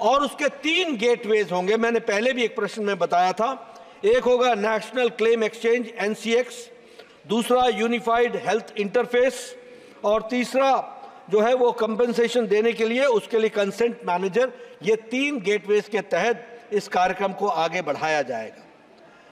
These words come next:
मैं यहाँ यह भी बताना चाहता हूँ सभापति महोदय जी और आपके माध्यम से कि हमारा पीएम भीम, प्रधानमंत्री आयुष्मान भीम योजना भारत हेल्थ इंफ्रास्ट्रक्चर मिशन,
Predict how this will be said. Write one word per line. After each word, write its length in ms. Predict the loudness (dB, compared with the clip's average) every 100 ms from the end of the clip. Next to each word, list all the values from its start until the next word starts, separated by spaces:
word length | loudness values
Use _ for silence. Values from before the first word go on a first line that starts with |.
| -6
मैं 160 | -2 0
यहाँ 520 | 0 0 0 -2 -6 -18 -8
यह 160 | -2 0
भी 140 | 0
बताना 340 | 0 0 0 0
चाहता 300 | 0 0 0
हूँ 140 | 0
सभापति 500 | 0 0 0 0 0
महोदय 360 | 2 2 2 0
जी 120 | 0
और 220 | 0 2
आपके 300 | 0 0 -2
माध्यम 360 | 0 0 0 0
से 220 | 0 0 -2 -16 -20 -20 -20 -20 -2
कि 60 | 0
हमारा 460 | 2 2 2 2 0 -8 -20 -20 -20 -6
पीएम 480 | 0 2 2 0 -4
भीम, 380 | -4 -2 -2 -4 -12 -20 -20 -20 -20 -20 -20 -2
प्रधानमंत्री 720 | 0 2 2 2 0 0 0
आयुष्मान 920 | 2 4 2 0 -2 0 2 0 -6 -14 -20 -20 -20 -20 -20 -20 -20 -20 -20 -20 -6
भीम 360 | 0 0 0 0
योजना 420 | 0 0 0 -2
भारत 640 | 0 0 0 -2 -6 -18 -20 -20 -20 -4
हेल्थ 340 | -2 -2 -6 -2
इंफ्रास्ट्रक्चर 800 | -2 0 0 0 -2 -4 -2 -2
मिशन, 400 | 0 0 -2